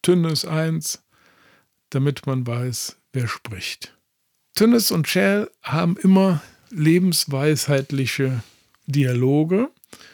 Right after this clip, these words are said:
Da gibt's zum Beispiel einen schönen Witz, da sagt Tünnes: „Wenn ich jetzt nach Hause gehe,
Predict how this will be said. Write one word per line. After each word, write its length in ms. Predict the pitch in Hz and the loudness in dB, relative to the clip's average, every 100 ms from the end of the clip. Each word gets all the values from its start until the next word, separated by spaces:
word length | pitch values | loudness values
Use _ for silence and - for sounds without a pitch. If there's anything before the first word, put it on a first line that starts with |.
| _ _ _ _ _ _ _ _ _ _ _ _ - | _ _ _ _ _ _ _ _ _ _ _ _ -4
Da 100 | 143 | 0
gibt's 260 | 170 - | 0 0
zum 120 | 156 | -2
Beispiel 300 | 139 135 - | -2 -2 -2
einen 100 | 131 | -4
schönen 400 | 127 180 196 160 | 0 2 2 2
Witz, 280 | 147 175 - | 0 -2 -4
da 100 | 131 | -4
sagt 260 | 123 131 - | -4 -4 -4
Tünnes: 560 | 143 147 147 - - - | -2 -2 -2 -4 -8 -8
„Wenn 160 | 131 | -6
ich 160 | 131 123 | -4 -2
jetzt 280 | 156 180 - | 0 0 -2
nach 240 | 147 123 | -2 -2
Hause 460 | 139 156 175 160 160 | 0 2 4 2 0
gehe, 480 | 156 156 156 156 | 2 2 4 2